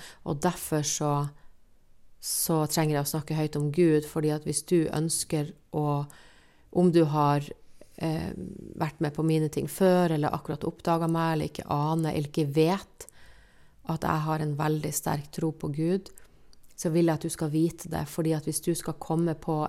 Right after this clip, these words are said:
et event, et foredrag, en happening, et kurs, eh, i network marketing med meg, hva, hva enn, hvordan enn du, <laughs> hvis du ønsker å henge med meg litt, så vil jeg at du skal vite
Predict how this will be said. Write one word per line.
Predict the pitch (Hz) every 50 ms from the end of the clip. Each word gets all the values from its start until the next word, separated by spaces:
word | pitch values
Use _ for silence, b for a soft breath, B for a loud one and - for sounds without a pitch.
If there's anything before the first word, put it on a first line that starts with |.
| - -
et | 156 147 147 - - - - b b b b b b b b b b b b b b b b - - -
event, | 160 147 160 160 160 160 160 160 160 - - - - - - - - 175
et | 175 -
foredrag, | - - 170 165 165 165 160 151 151 160 160 156 151 156 151 156 151 151 - - - -
en | 156 147 143
happening, | 156 151 151 - - 160 160 160 156 151 151
et | 151 147 - -
kurs, | - 175 160 156 156 156 151 - - - - B B B B B B B B B B - -
eh, | 156 156 151 151 147 147 147 151 156 160 -
i | 160 156 156
network | 156 147 147 165 - -
marketing | 160 143 151 147 160 151 160 156 156 156
med | 151 151
meg, | 151 151 - -
hva, | 165 156 160 - -
hva | 156 160 - -
enn, | 180 180 175 165 151 143 - -
hvordan | 156 160 156 160 165 170
enn | 165 160 156 151 147
du, | 151 151 151 147 147 160 156 170 175
<laughs> | 151 160 - - - _ -
hvis | 160 - -
du | 165
ønsker | 160 165 165 - - 156
å | 151
henge | 160 170 170 160 156
med | 147 151
meg | 147 147 160
litt, | 175 175 175 - - b b b b b b b b b b b b b b - -
så | - - - - - 170 160 156 151 151 143 143 143 143 160 - -
vil | 165 165 151
jeg | 156 160 156
at | -
du | 156
skal | - - 160
vite | 151 151 151 151 151 - 160